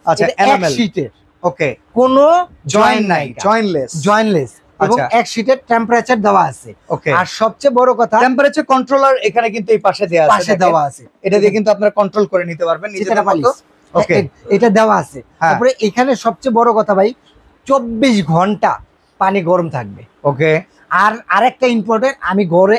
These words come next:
Speaker 2: অ্যাটম বোম কিংবা টাইম বোম কিনতেছি না।
Speaker 1: না, আমি গিজার কিনতেছি।
Speaker 2: গিজার কিনতেছি।
Speaker 1: ঠান্ডা পানিতে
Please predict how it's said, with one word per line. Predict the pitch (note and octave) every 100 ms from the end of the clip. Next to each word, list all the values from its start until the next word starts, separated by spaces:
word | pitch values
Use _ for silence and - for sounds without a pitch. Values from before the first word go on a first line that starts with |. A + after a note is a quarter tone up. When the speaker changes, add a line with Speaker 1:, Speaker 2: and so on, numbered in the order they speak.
| -
Speaker 2:
অ্যাটম | F3 F3+ A#3 G3
বোম | G3 G#3+
কিংবা | - G3 G3
টাইম | G#3 G#3 G3 F#3+
বোম | F#3+ F3
কিনতেছি | F3+ D3+ C3+ C3
না। | A2 - -
Speaker 1:
না, | F3 G#3
আমি | A3+
গিজার | G#3 A#3+ C4
কিনতেছি। | G#3+ E3+ C3 -
Speaker 2:
গিজার | D#3 F3+ A#3+
কিনতেছি। | G#3 G#3 E3+ -
Speaker 1:
ঠান্ডা | G3 A3 B3+
পানিতে | B3+ A#3+ C4 B3+